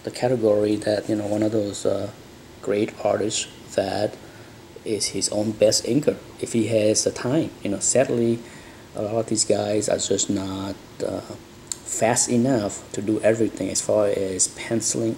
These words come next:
and inking, uh, each month. It's a lot of work. It take a lot of great details to put together the work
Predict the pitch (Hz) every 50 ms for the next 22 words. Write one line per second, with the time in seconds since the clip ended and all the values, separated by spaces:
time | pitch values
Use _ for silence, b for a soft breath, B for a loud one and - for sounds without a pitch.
0 | - - 113 117 120 117 120 110 101 98 - - 101 98 92 90 B B B B
1 | B B B B B B B B B B - - - - - - - - 117 113
2 | 107 107 - - - - - - - - - - 107 95 90 90 - - - -
3 | - - - - - - 104 101 101 104 123 127 117 107 98 95 117 127 - B
4 | B B B B B B - 120 - - 113 113 107 104 107 113 107 - - -
5 | 117 104 104 110 - - - - 113 113 - - 113 107 107 123 151 180 - -
6 | - - - - - - - - - - - - - - - - - - 113 -
7 | - 110 - - 110 110 110 117 110 107 107 B B B B B - 117 104 101
8 | 110 107 110 131 160